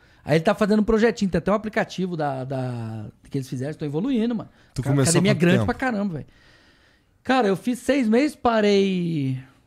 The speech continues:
Speaker 1: seis meses e agora faz sete meses que eu tô lá.
Speaker 2: Entendi.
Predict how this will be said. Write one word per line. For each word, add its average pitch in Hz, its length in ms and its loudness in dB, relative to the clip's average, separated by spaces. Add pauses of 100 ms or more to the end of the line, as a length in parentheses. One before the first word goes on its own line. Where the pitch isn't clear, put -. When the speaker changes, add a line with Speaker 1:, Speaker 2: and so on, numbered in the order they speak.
(140)
Speaker 1:
seis 233 300 2
meses 247 500 0
e - 80 -8
agora 208 220 -2
faz 214 180 -4
sete - 680 -8
meses 175 200 -4
que 156 60 -10
eu 143 40 -8
tô 143 100 -10
lá. 131 120 -10 (260)
Speaker 2:
Entendi. 87 320 -12